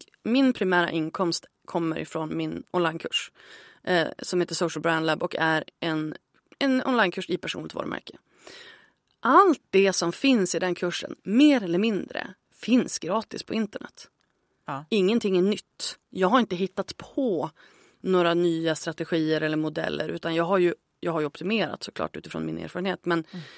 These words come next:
Speaker 1: men ingenting är liksom hjärnkirurgi. Det är ingenting jag har ett patent på, liksom.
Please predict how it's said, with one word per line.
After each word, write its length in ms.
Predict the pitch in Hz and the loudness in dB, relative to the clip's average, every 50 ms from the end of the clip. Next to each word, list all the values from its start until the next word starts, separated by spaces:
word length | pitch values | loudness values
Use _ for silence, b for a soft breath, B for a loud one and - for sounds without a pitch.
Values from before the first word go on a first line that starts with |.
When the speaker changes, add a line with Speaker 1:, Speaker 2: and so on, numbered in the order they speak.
| B B | B B
Speaker 1:
men 180 | B 190 196 208 | B -2 0 2
ingenting 600 | 208 214 220 262 269 240 - 214 190 180 170 170 | 2 2 2 2 2 2 2 2 2 2 2 0
är 140 | 165 160 156 | 0 -2 -2
liksom 540 | 156 160 - - 160 147 143 151 156 156 - - | -2 -2 -2 0 0 0 0 -2 -6 -8 -8 -10
hjärnkirurgi. 1300 | - 170 165 165 202 196 175 151 147 151 156 - - 165 160 180 185 220 214 214 165 - - - 73 80 - | -10 -8 -4 0 0 2 2 2 0 0 -2 -2 -2 0 0 0 0 -2 -4 -6 -8 -8 -8 -8 -8 -4 0
Det 100 | 180 180 | 2 2
är 40 | |
ingenting 400 | 175 185 180 180 190 185 190 170 | 2 2 2 0 0 0 0 0
jag 80 | 170 165 | 0 0
har 60 | 151 | 0
ett 120 | 156 _ - | -2 _ -6
patent 600 | - 185 - - - 202 190 175 - - - - | -6 -6 -6 -4 -4 -4 -2 -4 -4 -6 -10 -12
på, 220 | - - - - - | -12 -12 -10 -10 -10
liksom. 320 | - - - - - - | -12 -12 -12 -12 -12 -14